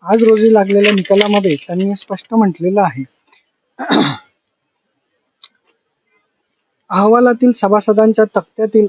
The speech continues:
अनुक्रमे एक ते सत्तावीस या सभासदांपैकी अनुक्रमे आठ ते नऊ वर नमूद सभासदांचे सभासत्व रद्द करण्यात आलेले आहे.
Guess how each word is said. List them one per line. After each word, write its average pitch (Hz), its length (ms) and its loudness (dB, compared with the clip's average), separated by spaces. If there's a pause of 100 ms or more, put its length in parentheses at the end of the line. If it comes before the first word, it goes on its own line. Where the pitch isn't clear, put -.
अनुक्रमे 214 540 0
एक 196 100 -10 (120)
ते 214 60 -8
सत्तावीस 208 600 -2
या 208 160 2
सभासदांपैकी 196 1120 -2
अनुक्रमे 208 640 -4
आठ 190 180 -6
ते - 160 -12
नऊ 202 340 0
वर 208 140 0
नमूद 196 280 -6 (120)
सभासदांचे 190 600 -8 (440)
सभासत्व 202 540 0
रद्द 208 300 2
करण्यात 202 420 0
आलेले 180 300 0
आहे. 147 260 -2